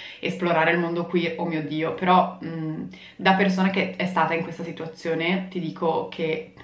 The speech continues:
cioè, se tu nella relazione non stai bene, non ti senti pienamente te stessa, fa molta paura il passo di lasciare la persona e stare da sola e esplorare il mondo, sì, però una volta che lo fai è un dono enorme che ti fai.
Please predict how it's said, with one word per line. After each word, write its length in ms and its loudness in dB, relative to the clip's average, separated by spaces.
cioè, 300 -4
se 320 2
tu 120 0
nella 220 6
relazione 380 0
non 140 -4
stai 180 -4
bene, 200 2
non 140 -4
ti 100 -6
senti 220 -6
pienamente 380 -2
te 120 -6
stessa, 600 -4
fa 180 4
molta 260 4
paura 320 6
il 80 4
passo 240 2
di 140 4
lasciare 380 4
la 100 0
persona 640 0
e 280 -2
stare 280 0
da 120 2
sola 520 2
e 140 0
esplorare 480 2
il 80 6
mondo, 420 4
sì, 400 0
però 340 2
una 140 2
volta 200 2
che 60 2
lo 80 0
fai 180 2
è 40 2
un 140 -2
dono 200 0
enorme 460 0
che 100 -6
ti 100 -8
fai. 320 -4